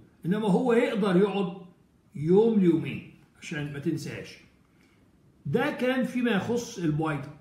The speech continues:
نيجي النقطه الثانيه بقى، البريباراتوري فور فيرتلايزيشن، ازاي السبيرم بيصعد للاوفم؟ ما احنا قلنا الفيرتلايزيشن هيحصل هنا في المكان اللي بيشير عليه اللي هو الامبولا اوف فالوبيان تيوب.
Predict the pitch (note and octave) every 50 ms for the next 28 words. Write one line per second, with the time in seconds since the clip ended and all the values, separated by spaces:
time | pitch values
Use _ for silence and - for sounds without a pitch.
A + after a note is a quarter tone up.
0 | - _ _ _ _ _ G3 A#3 A#3+ A3+ C4 C#4 C4 A#3 F#3 - A3+ A#3 A3+ A3+
1 | G3+ F3+ G3 F#3+ F3+ F3 D3+ - F3 D#3+ D3 F3 G3+ A3+ G3 G#3 F3+ C#3 E3 D#3
2 | - - - - E3+ D3 D#3 G3 G#3+ F#3 G#3 G3+ F#3+ F3 - - - - - -
3 | _ - F#3 E3+ D3 C#3 D#3 B3 C#4 D4 D4 B3+ A3+ G3 F3+ - - - G#3+ A#3+
4 | B3+ C4 B3+ G#3 A3 - - - - - _ _ _ - C#3 E3+ G3 G3 A3 C4
5 | C#4+ C#4 - - - - F#3+ E3 F3 A3 B3+ G#3+ F3+ E3+ - - - - - _
6 | _ _ _ _ _ _ - D#3+ F#3 A3 A#3 A#3 A#3 A3+ A3 - - - - -
7 | _ _ _ _ _ _ _ _ _ _ _ _ _ _ _ - A#3 G#3 F3+ D#3
8 | C#3 B2+ B2+ - - - F3 F3+ G#3+ A3+ A3 F#3+ - - F3+ D#3 - F3+ F3 F3
9 | - - F#3 G3 F3 F#3+ F#3+ - - G3 F3 E3 F#3 F3+ E3+ - - D#3 D3 D3
10 | C#3 D3 G3+ F#3 F3 D#3+ D#3 D#3+ F#3 G3 E3+ E3 E3+ D#3 D#3+ E3 E3 D#3+ - D#3
11 | D3+ - - - A#3+ A3+ G#3 F#3+ E3 - F3 F#3+ F3+ E3 - - - - - D#3
12 | D#3 F3 F3 F3+ E3 C3 A2+ - C3 A#2 G#2+ -